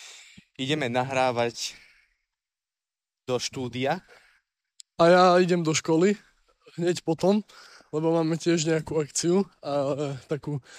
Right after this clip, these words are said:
Speaker 2: veľmi, veľmi zaujímavú akciu. <laughs>
Speaker 1: Ale povedali sme si, že ne-, neokrátime vás o ani jeden diel podcastu,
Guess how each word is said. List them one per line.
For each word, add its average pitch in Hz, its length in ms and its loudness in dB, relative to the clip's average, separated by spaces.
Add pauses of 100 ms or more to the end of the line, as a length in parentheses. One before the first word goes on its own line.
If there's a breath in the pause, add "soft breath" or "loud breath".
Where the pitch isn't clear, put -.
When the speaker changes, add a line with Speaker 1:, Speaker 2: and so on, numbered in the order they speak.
(160 loud breath)
Speaker 2:
veľmi, 175 300 0
veľmi 165 300 0
zaujímavú 151 560 0
akciu. 160 340 -6 (440)
<laughs> 196 680 -12
Speaker 1:
Ale 139 180 0
povedali 190 400 -4
sme 170 160 -6
si, 165 220 -6
že 131 460 -4 (580)
ne-, 135 180 -8 (140)
neokrátime 170 720 -4
vás 147 320 -2 (100)
o 117 300 -4 (280)
ani 131 180 -4
jeden 165 300 -2
diel 131 180 -4
podcastu, 139 680 -6